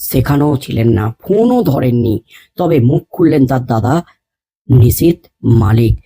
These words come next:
তিনি কিন্তু মুখ খুলে বিস্ফোরক দাবি করেছেন। বিরোধীরা এটা নিয়ে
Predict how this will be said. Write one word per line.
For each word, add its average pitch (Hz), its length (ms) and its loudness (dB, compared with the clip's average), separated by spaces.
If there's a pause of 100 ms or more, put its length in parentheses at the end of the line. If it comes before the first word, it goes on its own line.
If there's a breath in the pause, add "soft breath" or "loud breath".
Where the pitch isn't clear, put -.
(220 soft breath)
তিনি 156 220 2
কিন্তু 131 260 -2 (100)
মুখ 104 120 -2 (160)
খুলে 131 220 -2 (160)
বিস্ফোরক 127 480 -2 (100)
দাবি 101 220 0
করেছেন। 101 320 0 (440)
বিরোধীরা 131 540 2 (140)
এটা 120 160 -2
নিয়ে 113 180 -2